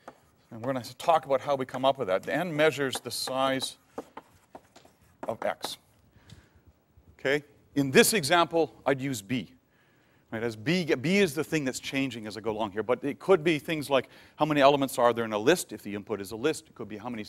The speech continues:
digits are there in a string if the input's a string. It could be the size of the integers we go along. Right? And what we wanna do then is we wanna basically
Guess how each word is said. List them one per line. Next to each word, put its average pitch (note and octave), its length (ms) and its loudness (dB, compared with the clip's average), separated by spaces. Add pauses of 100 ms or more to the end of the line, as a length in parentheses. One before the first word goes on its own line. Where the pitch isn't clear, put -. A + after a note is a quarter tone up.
digits C3 320 -4
are B2 100 4
there A2+ 140 0
in G2+ 80 -8
a F#2+ 40 -10
string D3+ 420 -4
if B2 100 -10
the A2+ 80 -12
input's A2+ 260 -14
a G#2 60 -18
string. D#3+ 400 -4 (340)
It - 100 -10
could C#3+ 140 2
be C#3 80 4
the C3 140 0
size C3+ 480 2
of B2 100 -10
the A2+ 140 -6
integers A2 380 -8
we G#2+ 80 -10
go F#2+ 200 -2
along. F2+ 320 -4 (880)
Right? E3+ 220 8
And E3 100 6
what F#3+ 100 10
we G#3 100 10
wanna G#3 260 10
do A#3+ 200 8
then D#3+ 380 8
is C3+ 160 -4
we F#3 120 2
wanna F#3 260 8
basically F3 720 6